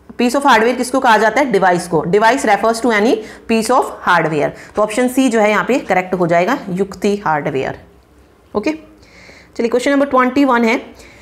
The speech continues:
ओके, एक योजना शुरू की गई जिसके अंतर्गत बीपीएल card वाले एक वरिष्ठ नागरिक की तीर्थ यात्रा का खर्चा सरकार वहन करेगी, क्या कहलाती है?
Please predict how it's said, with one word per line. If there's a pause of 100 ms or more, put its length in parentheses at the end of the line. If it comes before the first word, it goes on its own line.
(640)
ओके,
एक
योजना
शुरू
की
गई
जिसके
अंतर्गत (260)
बीपीएल
card
वाले (1040)
एक
वरिष्ठ
नागरिक
की
तीर्थ
यात्रा
का
खर्चा
सरकार
वहन
करेगी,
क्या
कहलाती
है?